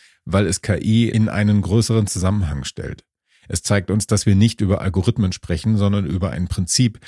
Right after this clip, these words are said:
das unsere Welt schon immer geprägt hat. Information ist Macht. Der Stil ist flüssig, leicht verständlich und reich an Beispielen. Für Leserinnen, die tief in technische Details wollen,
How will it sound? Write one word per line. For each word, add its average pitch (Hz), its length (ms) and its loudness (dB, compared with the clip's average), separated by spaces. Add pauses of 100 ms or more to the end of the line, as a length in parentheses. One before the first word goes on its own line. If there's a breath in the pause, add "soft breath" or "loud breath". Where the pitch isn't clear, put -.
(140 loud breath)
das - 160 -2
unsere 92 360 2
Welt 95 200 2
schon 90 140 -2
immer 92 180 0
geprägt 82 420 -6
hat. - 200 -14 (240)
Information 98 800 0
ist - 260 -4
Macht. - 360 -8 (500)
Der 85 80 -2
Stil 117 320 4
ist - 180 -6
flüssig, 123 440 0
leicht 101 240 -2
verständlich 160 680 -2
und 98 140 0
reich 87 260 -2
an 92 120 0
Beispielen. - 640 -10
Für - 160 -4
Leserinnen, 117 500 4
die 92 140 -2
tief - 400 -2
in 90 160 -4
technische 98 480 -2
Details 90 500 -2
wollen, 131 300 2